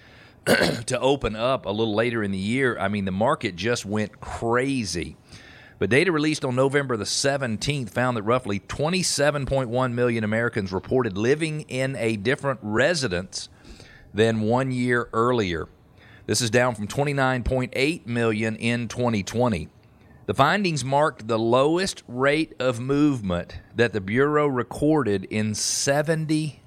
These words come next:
years. Less people moved in twenty twenty and twenty-one than in the last seventy years.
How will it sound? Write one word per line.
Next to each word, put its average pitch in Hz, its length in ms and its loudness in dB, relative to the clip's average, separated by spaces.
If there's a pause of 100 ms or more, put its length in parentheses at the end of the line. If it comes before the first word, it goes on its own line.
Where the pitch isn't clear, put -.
(120)
years. 107 680 -4 (600)
Less 135 360 6
people 147 440 -2
moved 131 760 0 (520)
in 127 200 2
twenty 143 300 0
twenty 139 320 0
and 110 80 -2
twenty-one 127 800 2 (260)
than 123 600 0 (420)
in 143 180 4
the 127 100 2
last 127 400 2
seventy 120 360 0
years. 104 560 0